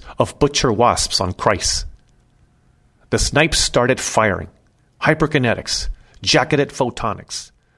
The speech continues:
From somewhere around the curve of the horizon, a sniper cannon started to cut the sky apart with hard beam ripper shots. Dwyer evaded. The Nox A I hadn't had to ward off this kind of invasive approach much in its lifetime,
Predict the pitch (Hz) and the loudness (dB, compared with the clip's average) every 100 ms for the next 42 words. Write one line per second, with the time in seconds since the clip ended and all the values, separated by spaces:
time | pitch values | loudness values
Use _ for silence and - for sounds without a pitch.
0 | _ _ _ - 117 98 160 160 170 - | _ _ _ -6 -4 0 0 0 0 0
1 | 113 131 139 - 143 135 135 135 123 101 | 0 0 -2 -2 -2 0 -2 0 0 0
2 | 98 98 101 _ - 117 - 135 156 147 | -4 -10 -12 _ -8 -6 -4 -2 -2 -2
3 | - 117 107 104 - 131 123 - 104 - | -4 -6 -4 -4 -2 -2 -2 -4 -10 -6
4 | 139 - - - 123 127 117 - 120 - | -4 -2 -4 -4 -4 -4 -2 -2 -2 -4
5 | - - 113 - - 135 107 123 117 98 | -14 -8 -8 -6 -2 -2 -2 -4 -2 -2
6 | 107 - - - - - - - _ _ | -4 -4 -6 -10 -12 -16 -16 -16 _ _
7 | _ _ _ _ _ 107 151 147 113 - | _ _ _ _ _ 4 6 6 6 2
8 | 98 117 - - - - _ _ _ _ | 2 2 0 -6 -12 -20 _ _ _ _
9 | - 110 123 175 - 117 104 90 92 - | -6 -2 0 0 -2 -2 0 0 -4 -8
10 | _ - 143 131 131 110 110 147 139 127 | _ 2 2 2 0 -2 0 0 0 0
11 | 143 135 - 135 127 107 101 117 - 104 | -2 -2 -2 -2 0 0 -2 -2 -2 -4
12 | - 120 110 117 123 - 90 87 110 110 | -2 -2 -2 -2 -2 -2 -6 -6 -4 -4
13 | - - | -4 -14